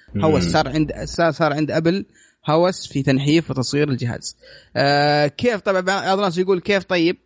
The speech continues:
Speaker 2: وش الحل إني أسمع فيه؟ وكيف
Speaker 1: بلوتوث.
Speaker 2: أركب سماعاتي؟" عندك أول خيار بلوتوث،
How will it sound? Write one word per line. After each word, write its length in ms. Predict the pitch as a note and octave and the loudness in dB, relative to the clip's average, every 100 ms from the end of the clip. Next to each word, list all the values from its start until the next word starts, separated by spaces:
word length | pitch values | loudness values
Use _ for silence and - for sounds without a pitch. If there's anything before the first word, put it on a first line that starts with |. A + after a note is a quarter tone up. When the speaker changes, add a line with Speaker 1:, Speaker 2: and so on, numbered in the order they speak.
| - | -12
Speaker 2:
وش 140 | D3+ | -2
الحل 360 | E3 D#3 E3 F3+ - | 0 2 0 -2 -8
إني 200 | C#3+ C#3+ | -4 -2
أسمع 280 | C#3+ C#3 B2+ | 0 0 -2
فيه؟ 260 | - C3 C3 | -2 -6 -4
وكيف 320 | G2 G2 C3 | -4 -2 0
Speaker 1:
بلوتوث. 180 | C3+ B2 | 2 2
Speaker 2:
أركب 180 | G#2+ | 0
سماعاتي؟" 640 | C3+ C3 C3 B2 B2+ C#3 D3 _ - - _ - | -4 -2 0 0 -2 -4 -4 _ -20 -20 _ -4
عندك 300 | E3 A#3 F#3 | 0 0 0
أول 320 | E3+ F#3 G3 | 2 2 2
خيار 280 | - E3+ D#3 | 2 0 0
بلوتوث، 560 | C#3 F#3+ G#3 F#3 A#3+ | 0 -2 0 0 0